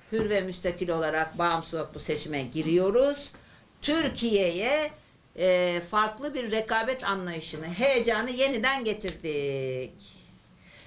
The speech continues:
Şimdi dolayısıyla, e, biz bir iddianın peşinde, bugün de, e, Manisa'da büyükşehir adayımız ve,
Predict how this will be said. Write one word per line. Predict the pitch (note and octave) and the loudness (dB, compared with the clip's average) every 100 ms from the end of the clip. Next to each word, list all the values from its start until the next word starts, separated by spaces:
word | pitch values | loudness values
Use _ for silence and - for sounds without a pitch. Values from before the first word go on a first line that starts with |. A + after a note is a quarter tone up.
| - | -10
Şimdi | - C4+ C#4 C4+ | -4 -2 -2 2
dolayısıyla, | C4 C4 C4 C4 - D#4 D4 A3 F#3+ A#3+ D4+ - - - - | 2 4 2 0 -2 -4 -2 0 -2 -2 -10 -20 -20 -20 -10
e, | F3 F#3 F3 E3+ E3 D#3+ D#3+ F3 | -4 -2 0 -2 -2 -2 -4 -6
biz | A3+ B3 G#3+ | -4 -2 -2
bir | A#3+ A3+ | -2 -2
iddianın | G#3 A3 A3 A3+ A3 | 0 0 0 0 -2
peşinde, | F#3+ E3+ D#3+ D3 G3 A#3 | -2 -4 -4 -6 -6 -4
bugün | A3+ F3 D#3+ C#3 | -4 -4 -6 -4
de, | F3+ A#3+ A#3+ - - - - | -4 -4 -8 -16 -20 -20 -14
e, | - D3 C#3+ C3 A#2+ A#2+ A2+ G#2 | -4 -2 -2 -2 -4 -4 -6 -4
Manisa'da | G3 G3+ G3 D3+ C#3+ F3 - | -2 0 -2 -4 -2 -4 -2
büyükşehir | F#3+ F#3 - D3 C3+ | -2 -2 -2 -2 -2
adayımız | D3 D3 C#3 F3+ A#3 C4 B3+ - - F3 D3 | -2 -2 -2 -2 -2 -2 -6 -14 -20 -18 -4
ve, | F3 G3+ G#3 G#3 | 0 4 2 0